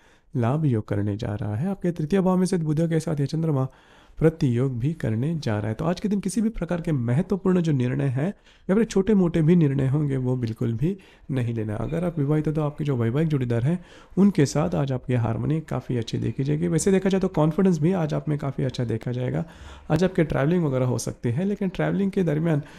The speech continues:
जो काम आप हाथ में लोगे वो पोस्टपोन्ड हो जाएगा, मतलब वो पूरा नहीं हो पाएगा, लेकिन उसके संदर्भ, संदर्भ में कुछ अच्छी बातें हो जाएंगी, लेकिन आज के दिन वो पूरे होने की संभावना थोड़ी कम दिखाई दे रही है।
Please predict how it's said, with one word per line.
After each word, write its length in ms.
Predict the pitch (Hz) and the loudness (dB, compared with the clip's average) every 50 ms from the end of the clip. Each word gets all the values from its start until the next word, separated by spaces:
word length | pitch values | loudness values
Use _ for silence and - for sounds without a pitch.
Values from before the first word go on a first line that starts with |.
| - - - 160 | -20 -14 -2 -2
जो 80 | 156 151 | -2 0
काम 300 | 151 156 165 190 202 196 | 2 2 4 4 4 4
आप 200 | 175 156 - 151 | 2 2 0 -2
हाथ 240 | - - - - | -2 -2 -4 -6
में 120 | 131 127 127 | -4 -4 0
लोगे 380 | 123 143 160 156 139 - 156 147 - - - - - - - | 2 2 2 2 2 0 0 -2 -6 -14 -20 -20 -16 -4 0
वो 80 | 175 196 | 0 0
पोस्टपोन्ड 480 | 190 196 202 185 - - - 147 131 123 | 2 2 2 2 2 2 2 2 2 2
हो 120 | 120 110 | 2 0
जाएगा, 260 | 107 104 110 120 120 | 0 -2 -2 -2 -2
मतलब 260 | 123 127 - - 156 | -2 -2 -2 -2 0
वो 80 | 156 170 | 0 0
पूरा 400 | 165 - 151 147 151 175 190 196 196 | 0 0 0 2 4 4 4 2 2
नहीं 320 | 175 151 143 135 147 190 185 | 2 2 2 4 2 2 2
हो 100 | 170 160 | 2 0
पाएगा, 420 | 160 - 160 156 165 196 220 240 240 - - - - _ _ - | 0 -2 -2 -2 -2 -2 -2 -4 -4 -8 -16 -20 -20 _ _ 0
लेकिन 360 | 143 180 202 190 180 185 190 185 - - - - | 2 2 2 4 2 2 2 0 -4 -12 -16 -14
उसके 140 | - - 208 | 0 4 4
संदर्भ, 300 | 202 202 190 196 196 208 | 6 6 4 4 2 0
संदर्भ 280 | - - 185 185 202 196 | 0 0 2 2 2 2
में 80 | 196 | 2
कुछ 120 | - 190 180 | 0 0 -2
अच्छी 200 | 180 - - 202 | -2 0 -2 -2
बातें 300 | 156 139 135 143 - 196 185 | 0 0 -2 0 0 2 2
हो 100 | 165 151 | 2 2
जाएंगी, 300 | 147 139 143 156 196 208 | 2 0 0 0 0 2
लेकिन 280 | 190 175 - 196 185 - - - | 2 2 2 0 0 0 -2 -4
आज 200 | 160 196 - - | -4 -4 -4 -4
के 80 | 202 | -2
दिन 160 | 175 185 170 | 0 2 2
वो 120 | 165 160 147 | 4 2 2
पूरे 260 | 151 - 131 127 127 | 0 0 0 2 2
होने 240 | 127 123 127 120 120 | 0 2 0 0 -2
की 120 | 123 - 123 | -2 -4 -2
संभावना 460 | - 123 113 107 110 110 110 113 113 - | 0 0 0 2 2 2 0 0 0 0
थोड़ी 260 | 117 104 107 143 165 - - - | 0 0 0 0 -2 -4 -4 -2
कम 180 | 131 123 120 107 | 0 0 2 0
दिखाई 440 | 101 - - 117 110 113 143 196 - 160 | -2 -2 -2 -2 -2 0 -2 -2 -2 -2
दे 180 | 123 110 104 101 | 0 0 0 0
रही 200 | 104 101 104 101 | 0 -2 -4 -4
है। 220 | 95 123 139 - | -6 -8 -8 -8